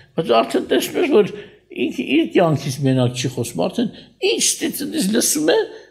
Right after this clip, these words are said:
առանց իմանալու, առանց հաստատելու, մի օր ինձ մեկը ասեց, ասեց, «Գիտես, էս ինչի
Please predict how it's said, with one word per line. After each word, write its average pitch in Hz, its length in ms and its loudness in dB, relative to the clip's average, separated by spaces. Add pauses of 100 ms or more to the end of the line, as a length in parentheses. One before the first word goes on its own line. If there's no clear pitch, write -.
(200)
առանց 254 360 4 (440)
իմանալու, 190 560 6
առանց 202 340 2
հաստատելու, 185 560 2
մի 190 140 4
օր 175 120 6 (1160)
ինձ 165 280 -2
մեկը 170 300 0
ասեց, 208 380 2 (640)
ասեց, 139 380 -2
«Գիտես, 180 380 4 (480)
էս 196 260 2
ինչի 220 260 0